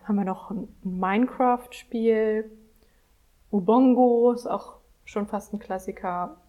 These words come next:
Werwölfe, was man so in einer größeren Runde sp-, ganz gut spielen kann. Geht auch ein bisschen Richtung Rollenspiel. Ähm, Twister,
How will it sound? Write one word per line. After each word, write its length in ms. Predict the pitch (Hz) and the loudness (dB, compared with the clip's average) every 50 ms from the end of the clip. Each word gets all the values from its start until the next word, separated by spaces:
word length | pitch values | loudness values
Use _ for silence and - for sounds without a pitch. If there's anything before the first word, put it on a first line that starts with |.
| _ _ | _ _
Werwölfe, 960 | - 180 202 202 214 208 208 214 208 208 208 220 214 - - 202 190 190 190 190 | -6 -4 0 0 2 2 2 0 0 0 0 -2 -4 -4 -4 -2 -2 -2 -4 -4
was 200 | 190 185 - - | -8 -12 -10 -12
man 120 | 180 180 | -12 -12
so 120 | 190 190 | -12 -12
in 80 | 185 208 | -10 -10
einer 220 | 185 185 202 - - _ _ _ _ _ _ _ _ _ - | -10 -12 -12 -16 -20 _ _ _ _ _ _ _ _ _ -4
größeren 680 | - 233 233 240 233 226 226 214 208 208 208 208 208 | 0 2 2 2 2 -2 -2 0 -2 -4 -4 -4 -6
Runde 540 | 214 - 208 208 208 202 202 196 202 202 202 | -4 -4 -4 -4 -2 -4 -6 -8 -8 -10 -10
sp-, 300 | 208 - - - - 311 - | -12 -16 -20 -20 -20 -14 -12
ganz 220 | 208 190 185 - | -10 -10 -8 -10
gut 140 | - 190 - | -10 -10 -10
spielen 260 | - - 202 190 196 | -10 -8 -8 -8 -8
kann. 380 | 196 - 196 185 185 180 196 - - _ _ - | -12 -14 -14 -14 -14 -16 -16 -18 -20 _ _ -14
Geht 140 | 185 185 | -10 -8
auch 160 | - - - - | -8 -10 -10 -12
ein 60 | 185 | -14
bisschen 240 | 185 175 - 190 180 | -14 -14 -12 -12 -12
Richtung 300 | 180 175 180 - 185 175 | -12 -12 -14 -14 -8 -6
Rollenspiel. 760 | 190 190 185 190 196 - - - 214 180 180 180 180 185 208 - - - - - - - - - - - - - - - - - | -6 -4 -4 -6 -8 -10 -14 -10 -8 -8 -6 -6 -8 -10 -12 -16 -18 -18 -18 -18 -18 -20 -20 -20 -20 -20 -20 -20 -20 -18 -8 -4
Ähm, 480 | 196 208 185 185 185 180 175 180 185 - - - - _ _ | -4 -2 -2 -4 -6 -6 -8 -10 -12 -16 -20 -20 -20 _ _
Twister, 840 | - - 247 262 254 - - - 226 214 208 214 214 214 220 220 - | -2 0 0 0 0 -2 0 0 2 2 4 2 2 0 -2 -4 -8